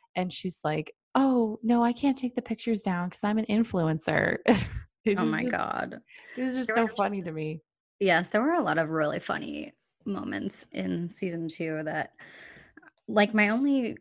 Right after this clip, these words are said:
Speaker 2: complaint I think about it is that some things were pretty predictable, but I think that,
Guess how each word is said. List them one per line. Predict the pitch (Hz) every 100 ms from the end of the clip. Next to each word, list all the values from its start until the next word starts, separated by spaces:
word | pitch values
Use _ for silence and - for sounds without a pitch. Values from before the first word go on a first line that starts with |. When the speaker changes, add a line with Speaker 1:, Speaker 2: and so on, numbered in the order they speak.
| -
Speaker 2:
complaint | 202 190 170 185
I |
think | 185 180
about | 170 165 165
it | 160
is | 170 160 - _ 185
that | 170 -
some | - 160 160
things | 175 175
were | 170
pretty | - 156
predictable, | - 165 151 143 214 208 254
but | 214 151
I | 156
think | - 156 -
that, | 156 143